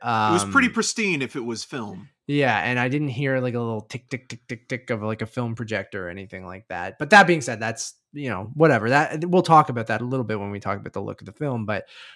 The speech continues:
Speaker 1: um, how are you doing on this fine Sunday?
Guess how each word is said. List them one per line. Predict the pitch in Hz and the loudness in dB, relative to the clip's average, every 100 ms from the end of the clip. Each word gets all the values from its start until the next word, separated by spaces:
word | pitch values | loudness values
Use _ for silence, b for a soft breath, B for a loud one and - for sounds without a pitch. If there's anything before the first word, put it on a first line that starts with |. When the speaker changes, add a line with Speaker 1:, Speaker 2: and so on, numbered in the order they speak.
| B | B
Speaker 1:
um, | 101 104 101 95 98 | -2 0 0 -2 -6
how | 107 - 160 | -4 2 4
are | |
you | 165 143 | 4 4
doing | 135 127 | 0 0
on | 113 | -2
this | 110 | -4
fine | - 117 107 107 104 98 - _ _ | -4 -2 -2 -2 -4 -8 -12 _ _
Sunday? | - 113 101 95 85 90 | -10 -8 -6 -6 -6 -8